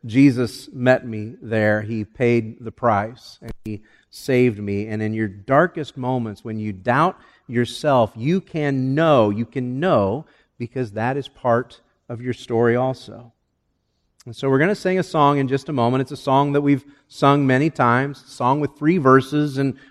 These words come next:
we're gonna invite you at this time, if, if, if you would like to,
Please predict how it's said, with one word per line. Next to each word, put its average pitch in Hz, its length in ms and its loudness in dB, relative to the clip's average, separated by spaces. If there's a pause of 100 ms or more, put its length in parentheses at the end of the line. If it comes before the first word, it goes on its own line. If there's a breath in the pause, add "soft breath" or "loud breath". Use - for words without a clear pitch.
we're 143 100 2
gonna 175 240 6
invite 151 520 4
you 135 460 2
at 123 140 -10
this 135 220 -4
time, 139 380 2
if, 135 180 2
if, 156 540 4
if - 40 -18
you 165 140 -2
would 165 80 2
like 147 400 2
to, 135 180 0